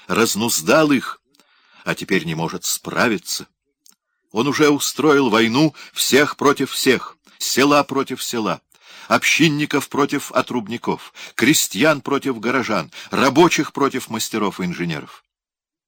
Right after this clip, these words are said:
Все требуют средств от государства, и никто не платит налогов.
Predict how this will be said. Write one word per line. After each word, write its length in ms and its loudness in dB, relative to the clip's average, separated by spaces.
Все 420 2
требуют 540 2
средств 580 0
от 120 2
государства, 720 -2
и 140 4
никто 560 0
не 140 0
платит 680 -4
налогов. 720 -2